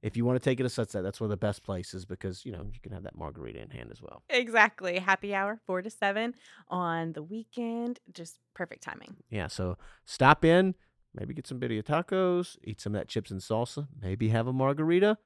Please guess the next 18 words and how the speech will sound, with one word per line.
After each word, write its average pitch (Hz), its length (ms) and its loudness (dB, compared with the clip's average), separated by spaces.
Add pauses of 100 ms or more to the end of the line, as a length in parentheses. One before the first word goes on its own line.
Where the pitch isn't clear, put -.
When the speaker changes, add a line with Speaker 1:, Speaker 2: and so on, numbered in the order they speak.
(460)
Speaker 1:
Tell 123 140 2
us 135 120 -2
what 165 120 -6
you 185 60 -4
think. - 260 0 (1400)
From 320 120 8
a 320 60 12
great 294 340 6
meal 269 260 10
to 233 160 4
a 214 60 8
great 190 320 6
guest, 214 380 4
we 202 120 2
welcome 190 400 6
on 180 300 6
Norman 151 400 6
McKnight, 123 460 2